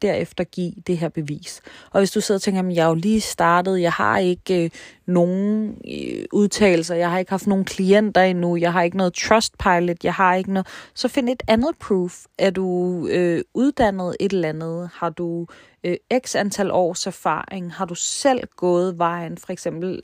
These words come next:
øh, har jeg, øh, en af mine klienter, som er st-, øh, stresscoach, som selv har været ramt af stress. Det er også et proof, selvom man ikke har haft virkelig mange,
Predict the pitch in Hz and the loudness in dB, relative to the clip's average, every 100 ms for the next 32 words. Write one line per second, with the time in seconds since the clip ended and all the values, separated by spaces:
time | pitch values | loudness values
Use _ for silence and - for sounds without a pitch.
0 | - 170 165 165 151 165 160 - - - | -4 -2 -2 -2 -4 -4 -8 -14 -20 -20
1 | _ - 165 156 - - - _ 190 175 | _ -10 -8 -6 -8 -8 -12 _ -6 -4
2 | 160 - 180 180 185 175 170 151 147 - | -6 -4 -4 -2 -6 -6 -6 -6 -8 -12
3 | _ - 156 143 - 202 - - 185 - | _ -10 -8 -8 -4 -4 -4 -4 -4 -4
4 | 196 180 - 247 240 214 165 156 - 160 | -6 -4 -2 -2 -2 -6 -4 -4 -4 -8
5 | - - - 170 - 294 - 240 - 403 | -8 -10 -8 -8 -4 -4 0 0 0 -6
6 | - 185 160 - - 160 156 160 151 147 | -4 -2 -2 -2 -2 -2 -4 -4 -6 -6
7 | - 165 143 - 165 165 - 165 151 143 | -8 -10 -10 -10 -6 -6 -6 -8 -8 -8